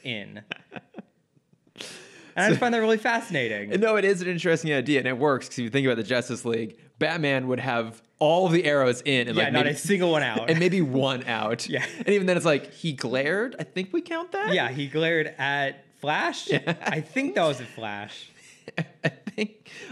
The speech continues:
Speaker 2: I think that counts. But yeah, he's clearly the leader, just no one wants to admit that he's the leader.
Speaker 1: Yeah.
Speaker 2: 'Cause he also just doesn't give a fuck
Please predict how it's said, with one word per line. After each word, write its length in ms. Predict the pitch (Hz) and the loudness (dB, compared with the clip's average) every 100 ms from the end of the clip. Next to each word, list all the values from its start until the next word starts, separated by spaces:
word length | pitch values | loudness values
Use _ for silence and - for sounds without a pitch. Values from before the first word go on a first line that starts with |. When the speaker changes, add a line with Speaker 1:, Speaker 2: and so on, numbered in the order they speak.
| - | -4
Speaker 2:
I 100 | 175 | -4
think 280 | 175 240 180 | -2 -4 0
that 240 | - 254 | 0 0
counts. 260 | 135 110 - | 0 -2 0
But 80 | |
yeah, 120 | 135 110 | 0 2
he's 180 | 170 | -2
clearly 400 | - 208 214 196 | -4 0 4 4
the 100 | 160 | 2
leader, 340 | 135 135 120 110 | 2 2 0 -2
just 140 | 117 | -2
no 140 | 135 127 | 0 2
one 100 | 120 | 2
wants 200 | 107 - | -2 -4
to 80 | |
admit 260 | 104 107 98 | -6 -6 -8
that 100 | 110 | -8
he's 140 | 120 | -8
the 80 | 104 | -6
leader. 360 | 110 - - 135 | -8 -6 -6 -4
Speaker 1:
Yeah. 240 | 147 113 85 - _ | -4 -6 -6 -16 _
Speaker 2:
'Cause 120 | - 127 | -4 2
he 100 | 143 | 2
also 240 | - 135 | 0 -4
just 160 | 123 - | -4 -2
doesn't 500 | 117 123 95 - - | -2 -4 -10 -16 -12
give 140 | 110 | -10
a 80 | - | -8
fuck 380 | - - - | -8 -6 -8